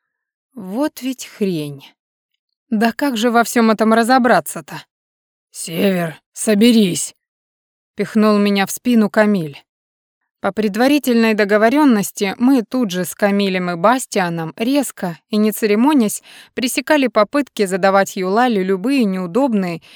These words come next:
или сколько-нибудь скользкие вопросы. Также моментально выставили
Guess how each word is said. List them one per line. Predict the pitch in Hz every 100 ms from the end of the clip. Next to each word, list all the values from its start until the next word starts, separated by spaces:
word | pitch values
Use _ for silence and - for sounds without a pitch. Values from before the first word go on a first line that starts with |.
| -
или | - 285 240
сколько-нибудь | - 247 233 220 202 202
скользкие | - - 202 180 - 190
вопросы. | 220 - 185 147 - 160 _ _ _ _ -
Также | 226 202 208
моментально | 220 220 220 214 277 247 202
выставили | 226 277 - 185 175 170